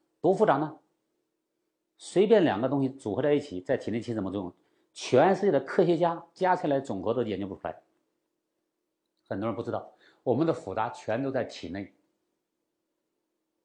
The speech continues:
我给大家举个例子，你比如说我们给别人开这个营养素组合，是不是经常会开到蛋白质，额外补充蛋白质？那蛋白质有什么生理功能？至少十种以上吧。身体的所有的结构物质，对吧？免疫力的物质基础，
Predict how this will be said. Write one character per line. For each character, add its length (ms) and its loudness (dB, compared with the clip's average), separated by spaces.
我 60 -6
给 60 0
大 100 6
家 80 2
举 80 0
个 80 2
例 160 2
子， 80 -6
你 60 -4
比 80 2
如 80 8
说 60 8
我 40 6
们 120 4
给 100 4
别 140 4
人 100 4
开 160 2
这 80 0
个 100 4
营 80 2
养 140 2
素 140 0
组 100 -8
合， 160 -2
是 100 -8
不 60 -4
是 80 -4
经 140 -2
常 180 -2
会 120 -4
开 140 -6
到 80 -2
蛋 220 -2
白 140 -10
质， 100 -4
额 100 0
外 80 4
补 180 -8
充 100 -2
蛋 120 -2
白 80 -6
质？ 100 -10
那 80 2
蛋 220 4
白 80 6
质 60 4
有 60 6
什 120 -4
么 80 -2
生 120 -4
理 60 0
功 140 -4
能？ 100 -8
至 120 2
少 120 8
十 220 2
种 160 10
以 40 8
上 160 8
吧。 260 0
身 200 -2
体 80 0
的 60 0
所 340 8
有 80 12
的 100 6
结 140 0
构 100 4
物 100 0
质， 100 -6
对 100 6
吧？ 200 2
免 400 2
疫 20 0
力 100 4
的 80 6
物 160 4
质 100 2
基 120 0
础， 180 -6